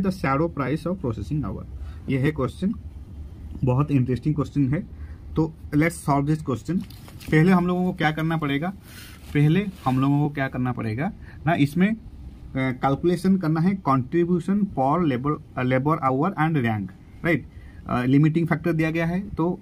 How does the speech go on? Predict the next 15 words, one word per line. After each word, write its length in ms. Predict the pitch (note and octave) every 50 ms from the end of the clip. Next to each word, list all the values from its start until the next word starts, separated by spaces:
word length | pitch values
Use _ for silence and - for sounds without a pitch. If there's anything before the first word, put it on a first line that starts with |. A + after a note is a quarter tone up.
| -
हम 140 | - C3+ C#3
लोगों 180 | D3 D3+ D3+ D#3
को 120 | D3+ D3
रैंक 300 | C3 C3 C3 C3+ D3 D3+ D3
भी 100 | D#3+ D#3
कैलकुलेट 340 | D#3 D3+ D3 D3+ D#3 D3+ D3+
करना 180 | D3+ D#3 D#3+ D#3+
पड़ेगा, 400 | D#3+ D#3+ D#3+ D#3+ F3+ F#3+ G3 F#3+ F#3+ - - - - - - - - - - - - - - - - - - - - - - - - - - - - - - - -
ये 120 | C#3+ C#3+ D3 C#3+
इंपॉर्टेंट 400 | C#3 C3+ D3 D3 D#3 D3+ C#3 D3
है, 140 | E3 F#3+ F#3 - - - - - - - - - - - - - - - - - - - - - - - - - - - - - - - -
और 200 | C#3+ F3 F#3 F#3 -
contribution 540 | C3+ B2+ B2+ C#3+ C#3 C#3 - D#3+ E3+ F#3 F#3 D#3
per 140 | B2+ B2+ C3+ C#3
labor, 180 | A#2+ G#2+ A2 -